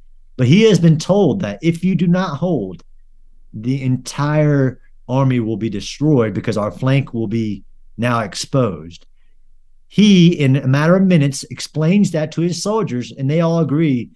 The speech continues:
and they all understand this is suicide, and we will all die. But if we don't, the entire rest of us die. And I think that from my research and what I put into my, my book called Connected Soldiers was,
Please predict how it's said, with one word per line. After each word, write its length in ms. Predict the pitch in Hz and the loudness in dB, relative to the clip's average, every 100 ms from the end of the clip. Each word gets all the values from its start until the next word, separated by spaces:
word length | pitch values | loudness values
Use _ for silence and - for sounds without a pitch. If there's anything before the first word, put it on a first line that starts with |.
| _ - | _ -8
and 80 | |
they 80 | 131 | -4
all 140 | 147 143 | -2 -2
understand 560 | 135 127 170 175 143 | -2 -4 -4 -4 -4
this 180 | 123 - | -6 -8
is 100 | 123 | -10
suicide, 580 | - 175 180 - 110 107 | -4 -2 -2 -4 -8 -6
and 100 | 117 | -6
we 120 | 117 | -4
will 320 | 110 147 139 | 2 4 2
all 240 | 120 131 123 | 0 -2 -2
die. 460 | 135 131 170 143 _ _ _ _ _ _ | -4 -6 -10 -14 _ _ _ _ _ _
But 120 | 117 | -2
if 140 | 123 135 | 0 2
we 120 | 127 | 2
don't, 600 | 98 165 135 98 - - _ _ _ _ _ _ _ - | 4 4 4 0 -10 -20 _ _ _ _ _ _ _ -6
the 160 | 113 | -4
entire 840 | 113 104 143 131 135 127 123 101 _ _ _ - | -4 -2 0 0 2 2 0 -2 _ _ _ -8
rest 300 | 117 139 - | -2 0 0
of 100 | 98 | -4
us 140 | 95 - | -6 -6
die. 400 | 143 165 92 - _ _ _ _ _ | -4 -4 -6 -14 _ _ _ _ _
And 100 | 156 | -2
I 60 | 180 | 0
think 160 | 214 165 | 2 2
that 300 | 185 - _ - | 0 -4 _ -4
from 180 | 180 | 0
my 120 | 165 156 | 2 2
research 500 | 135 156 175 165 151 | 0 -2 -2 -2 -2
and 180 | 135 | -4
what 100 | 131 | -4
I 60 | 135 | -4
put 160 | 135 143 | -4 -4
into 160 | 135 | -2
my, 300 | 127 123 120 - | -4 -6 -8 -12
my 180 | 120 113 | -10 -8
book 320 | 101 135 131 - | -2 -2 -4 -6
called 240 | 123 113 | -4 -4
Connected 320 | 120 117 101 | -4 -6 -6
Soldiers 360 | - 208 214 123 | 0 2 2 2
was, 280 | 120 - | 0 -2